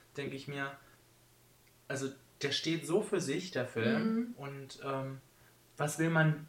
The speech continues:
Speaker 1: da jetzt Neues einführen,
Speaker 2: Vor allem
Speaker 1: oder?
Speaker 2: muss man ja dann jetzt auch Angst haben, dass nicht alle wieder dabei sind, oder? Meinst du, Brad Pitt macht sowas?
Speaker 1: <laughs>
Speaker 2: Wo die
Speaker 1: Vielleicht.
Speaker 2: sich doch nicht vertragen haben, hast du gesagt.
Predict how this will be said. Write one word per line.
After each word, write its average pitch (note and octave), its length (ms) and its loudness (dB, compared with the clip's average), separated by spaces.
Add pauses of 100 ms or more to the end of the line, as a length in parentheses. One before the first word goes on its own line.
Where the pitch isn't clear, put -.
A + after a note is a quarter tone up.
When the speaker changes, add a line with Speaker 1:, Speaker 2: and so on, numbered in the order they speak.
(100)
Speaker 1:
da D3 160 6
jetzt D3 340 0
Neues D3 380 4
einführen, G#2+ 560 2
Speaker 2:
Vor A2 100 4
allem A2+ 100 2
Speaker 1:
oder? A#2+ 100 6
Speaker 2:
muss A#2 100 0
man A#3+ 140 2
ja A#3 80 2
dann A3+ 180 2
jetzt A#3 180 -2
auch - 160 -2
Angst A#3 320 -4
haben, A#3 240 0
dass A3 300 -6
nicht G#3+ 280 -4
alle G#3+ 200 -4
wieder G#3 160 -4
dabei G#3 260 -8 (180)
sind, - 280 -10
oder? D4 240 -6 (400)
Meinst G3 240 -12
du, A3 80 -6
Brad G#3 220 -8
Pitt - 260 -10
macht G#3+ 240 -8
sowas? G4 280 -8 (600)
Speaker 1:
<laughs> - 160 -2 (680)
Speaker 2:
Wo - 40 -4
die E4+ 200 2
Speaker 1:
Vielleicht. A#3 320 12
Speaker 2:
sich D4 120 8
doch B3+ 140 12
nicht - 140 6
vertragen C4+ 680 12
haben, F#4 360 12
hast F4+ 260 4
du D#4 60 0
gesagt. F#4+ 260 4